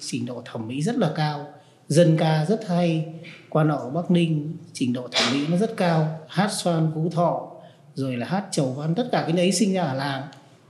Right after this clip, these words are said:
Tức là bản thân người Việt Nam đã có một cái nền văn hóa thẩm mỹ rất cao nằm ngay trong làng.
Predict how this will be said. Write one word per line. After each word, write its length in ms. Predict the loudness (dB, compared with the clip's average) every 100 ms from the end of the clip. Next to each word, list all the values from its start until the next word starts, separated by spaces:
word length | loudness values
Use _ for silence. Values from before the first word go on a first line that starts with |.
| -6
Tức 100 | 2
là 220 | 6 6 6 4 0 0
bản 280 | 0 0 2
thân 260 | 2 4
người 200 | 4 2
Việt 180 | -2 -4
Nam 380 | -2 0 0 -4
đã 160 | -8 -6
có 180 | -4 -2
một 180 | -2 -4
cái 100 | -6
nền 340 | -4 -4 -6 -6
văn 160 | -8
hóa 300 | -6 -6 -4 -4
thẩm 200 | -6 -6
mỹ 180 | -2 2
rất 260 | 0 0
cao 280 | -2 0 0
nằm 200 | -2 -2
ngay 180 | 0 2
trong 140 | 2 0
làng. 300 | -2 -4